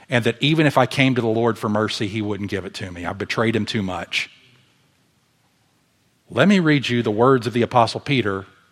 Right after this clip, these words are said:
when he was talking to the people who killed Jesus. Any hope for them? Acts two thirty-six to thirty-nine. "Let all the house of Israel therefore know for certain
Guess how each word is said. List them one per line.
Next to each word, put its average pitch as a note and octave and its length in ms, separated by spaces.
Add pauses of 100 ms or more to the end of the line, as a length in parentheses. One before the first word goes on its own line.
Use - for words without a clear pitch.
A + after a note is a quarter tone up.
(880)
when G#2 80
he D3 80
was B2 120
talking A2 300
to G2 40
the G2+ 60
people G#2+ 280
who A2 100
killed G2+ 300
Jesus. F#2+ 540 (840)
Any A#2+ 180
hope C#3+ 220
for C3 140
them? E3+ 320 (1300)
Acts C3 260
two B2 300
thirty-six B2+ 520
to B2+ 60
thirty-nine. A#2+ 540
"Let B2 160
all D3+ 160
the F3 100
house D#3+ 240
of C#3 80
Israel D3 320
therefore C#3 340
know C3+ 160
for C#3+ 140
certain D3+ 440